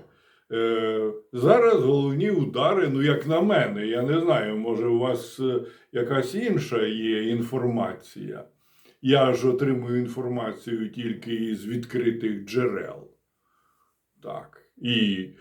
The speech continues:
е, підключаючи тут формальну просто логіку, робиш, е, відповідні висновки. Дивіться: Житомир,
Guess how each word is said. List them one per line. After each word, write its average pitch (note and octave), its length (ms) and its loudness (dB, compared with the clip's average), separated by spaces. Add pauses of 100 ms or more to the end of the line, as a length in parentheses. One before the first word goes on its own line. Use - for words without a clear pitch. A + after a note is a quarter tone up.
(320)
е, A2 300 -2
підключаючи C3+ 1040 2
тут B2 260 -6
формальну A#2+ 800 2
просто A#2 480 -6
логіку, B2+ 720 2
робиш, F3 560 0
е, D#3 260 -2 (280)
відповідні C#3 760 0
висновки. F#2+ 800 -6
Дивіться: G#2 560 -10 (440)
Житомир, F3+ 840 2